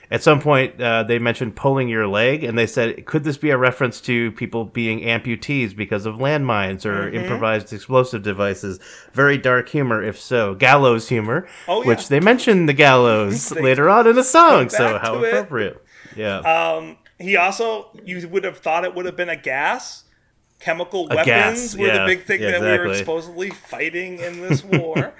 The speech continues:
Speaker 2: Um, and then it got ugly, and we sat around smugly enjoying because you bought our little joke.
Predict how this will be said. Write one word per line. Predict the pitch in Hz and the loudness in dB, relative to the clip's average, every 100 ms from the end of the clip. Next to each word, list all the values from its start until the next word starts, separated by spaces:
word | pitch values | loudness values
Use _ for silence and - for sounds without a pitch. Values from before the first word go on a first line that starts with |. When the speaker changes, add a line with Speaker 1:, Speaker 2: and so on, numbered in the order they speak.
| 135 - - | -10 -10 -10
Speaker 2:
Um, | 170 165 156 151 151 - | -4 -2 -2 -4 -10 -10
and | 156 | -6
then | 160 202 | -2 -2
it | 208 | -2
got | 202 190 | -4 -4
ugly, | 196 196 214 233 214 | -6 -8 -12 -10 -8
and | 196 | -8
we | 196 | -8
sat | 202 202 190 | -10 -8 -8
around | 196 202 | -8 -8
smugly | 202 - 180 190 185 202 208 | -12 -16 -10 -10 -10 -12 -12
enjoying | 196 175 - 180 185 196 208 | -14 -14 -10 -8 -6 -8 -12
because | 196 - 165 156 - _ _ _ | -16 -12 -10 -10 -18 _ _ _
you | _ 151 180 _ | _ -16 -16 _
bought | 156 175 | -6 -4
our | 185 185 | -4 -6
little | 180 170 190 | -8 -8 -8
joke. | - 175 160 104 - | -8 -6 -4 -6 -16